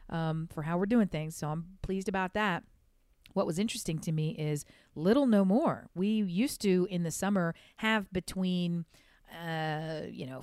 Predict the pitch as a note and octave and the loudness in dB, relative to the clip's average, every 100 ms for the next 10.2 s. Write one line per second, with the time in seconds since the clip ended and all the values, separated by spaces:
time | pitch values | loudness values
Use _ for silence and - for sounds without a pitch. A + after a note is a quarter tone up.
0 | - D#3+ - - G#3 G3+ D#3+ - F#3 F3+ | -2 -2 0 0 2 2 0 -2 -2 0
1 | F3 E3 E3 E3 D#3 - _ - E3 F3 | -2 -2 -2 -2 -4 -12 _ -8 -4 -4
2 | - D#3+ - D#3+ - D#3+ D#3 D3+ C#3+ D#3 | -2 -2 -2 -4 -2 0 2 2 0 -2
3 | C3+ A2+ - - E3 - B2 A2+ G#2 F#3+ | -2 -4 -10 -8 -6 -4 -4 -6 -4 -6
4 | - F#3 F3 E3 E3 D#3+ C#3 C3+ C3+ - | 2 4 4 2 -2 -2 -2 -4 -6 -8
5 | A#2 F3+ F3+ G3+ G3+ F#3+ F3 E3 D#3 D#3 | -6 -2 2 6 6 4 2 0 0 -2
6 | - - - F#3 E3 - F3 D#3 E3 D#3 | -6 -20 -4 0 0 2 0 0 -2 -4
7 | - D#3+ D#3 D3+ D3+ D3+ D3 C#3+ - D3 | -2 -2 -2 -4 -4 -4 -4 -6 -6 -8
8 | D3 - - D3 C#3+ C#3+ - D#3+ - F3 | -6 -10 -8 -6 -6 -4 -2 -2 -2 -2
9 | D#3 - C#3+ C#3 D3 C#3+ C#3+ - C#3 B2+ | -2 -4 -6 -6 -6 -6 -6 -8 -8 -8
10 | B2+ B2 | -8 -10